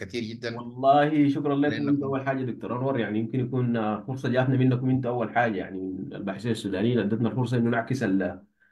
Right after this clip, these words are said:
Speaker 2: السكولرشيب لكمية من الشباب، ومن ضمنهم حسام. يعني حسام واحد من الشباب المميزين جدًا جدًا ومجتهدين شديد، يعني لولا انه ما مجتهد ما كان هسه حاليًا موجود معانا هنا في المجر وفي نفس جامعتي كمان. وزي ما بيقولوا الناس يعني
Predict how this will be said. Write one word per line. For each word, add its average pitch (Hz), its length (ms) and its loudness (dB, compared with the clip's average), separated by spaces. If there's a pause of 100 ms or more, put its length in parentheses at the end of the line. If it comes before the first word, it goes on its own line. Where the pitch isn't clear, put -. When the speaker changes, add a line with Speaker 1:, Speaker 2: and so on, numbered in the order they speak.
(180)
Speaker 2:
السكولرشيب 113 580 0
لكمية 104 400 4
من 113 80 4
الشباب، 117 540 0 (360)
ومن 123 260 4
ضمنهم 175 380 4
حسام. 147 300 4
يعني 90 260 -6
حسام 143 260 2
واحد 143 180 4
من 127 100 2
الشباب 131 260 -2
المميزين 120 500 2
جدًا 131 200 0
جدًا 120 360 -2
ومجتهدين 110 500 -2
شديد، 104 300 -2
يعني 92 220 -8
لولا 131 300 4
انه 139 180 8
ما 139 160 6
مجتهد 139 400 2
ما 139 140 0
كان 135 520 -2
هسه 120 220 -8
حاليًا 120 240 0
موجود 113 340 2
معانا 110 280 0
هنا 117 80 0
في 107 80 -6
المجر 131 320 0
وفي 117 160 0
نفس 143 200 0
جامعتي 120 440 2
كمان. 131 460 -2 (580)
وزي 113 800 2
ما 117 100 -4
بيقولوا 139 260 2
الناس 139 340 2
يعني 107 760 -6